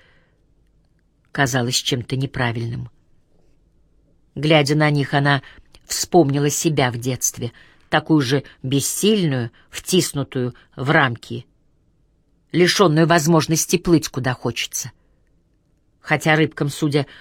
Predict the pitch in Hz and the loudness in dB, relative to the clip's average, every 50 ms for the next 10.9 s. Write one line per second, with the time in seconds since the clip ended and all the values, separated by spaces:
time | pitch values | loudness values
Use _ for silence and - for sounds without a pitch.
0 | - - _ - 156 143 151 147 151 156 143 208 233 233 185 151 135 139 143 139 | -20 -12 _ 0 2 2 4 4 4 4 4 2 2 2 2 0 0 0 -2 -2
1 | - 156 151 139 143 165 170 165 156 135 117 117 117 113 - - - - _ - | -2 -4 -2 0 2 2 2 2 2 0 -2 -4 -6 -8 -10 -16 -20 -12 _ -2
2 | 170 170 - 202 214 190 165 143 131 - - - _ _ _ 185 214 214 - 269 | -2 2 4 4 6 6 6 4 2 0 -6 -14 _ _ _ -2 -2 0 0 2
3 | 214 196 196 139 - - - 135 117 120 120 113 110 117 117 - _ _ _ _ | 4 4 4 4 2 0 -2 -4 -4 -4 -6 -8 -8 -8 -10 -12 _ _ _ _
4 | - 185 175 - 202 202 - - 139 117 110 113 - - - - _ _ _ _ | -6 -4 -2 0 0 0 0 0 -2 -2 -2 -4 -6 -8 -8 -10 _ _ _ _
5 | _ _ _ _ _ _ _ - 220 277 226 - - - 127 123 123 - - 160 | _ _ _ _ _ _ _ 0 2 2 4 2 0 -2 -2 -4 -6 -2 0 2
6 | 160 160 147 139 120 107 117 120 - _ _ _ _ _ _ 175 202 208 190 175 | 2 2 2 0 -2 -2 -6 -10 -12 _ _ _ _ _ _ 2 4 4 6 6
7 | 170 175 170 185 185 180 196 214 233 233 - 147 - - - - 113 - _ _ | 4 4 4 4 6 6 6 4 4 2 -2 -4 -4 -4 -4 -6 -10 -12 _ _
8 | _ _ _ _ _ _ _ _ _ _ _ _ _ _ _ _ _ _ _ _ | _ _ _ _ _ _ _ _ _ _ _ _ _ _ _ _ _ _ _ _
9 | _ _ - 156 156 160 156 147 131 - - - 151 170 - - - 220 233 - | _ _ -2 0 0 0 0 -4 -6 -6 -4 -4 -2 -4 -2 -2 -2 -4 -4 -6
10 | - _ _ _ - 285 294 262 247 247 254 277 294 262 185 165 170 | -12 _ _ _ -2 0 0 0 0 0 -2 -4 -4 -2 -2 -4 -4